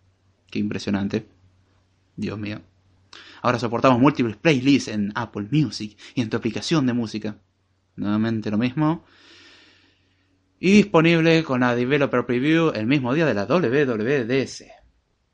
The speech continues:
Después empezaron a presentar ya algo que me interesó más, que era Mac, y con su nuevo sistema operativo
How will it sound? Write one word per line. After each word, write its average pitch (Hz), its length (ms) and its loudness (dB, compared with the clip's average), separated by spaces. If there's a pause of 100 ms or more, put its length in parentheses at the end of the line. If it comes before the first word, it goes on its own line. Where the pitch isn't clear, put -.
(1160)
Después 160 580 0
empezaron 120 440 0
a - 20 0
presentar 127 340 -2
ya 139 120 -2
algo 143 160 2
que 117 80 -4
me 107 80 -2
interesó 104 340 -4
más, 208 300 0
que - 100 -6
era 110 300 -2
Mac, 135 520 -2 (320)
y 180 100 -4
con 143 180 0
su 135 120 -4
nuevo 170 200 0
sistema 156 260 -4
operativo 147 580 0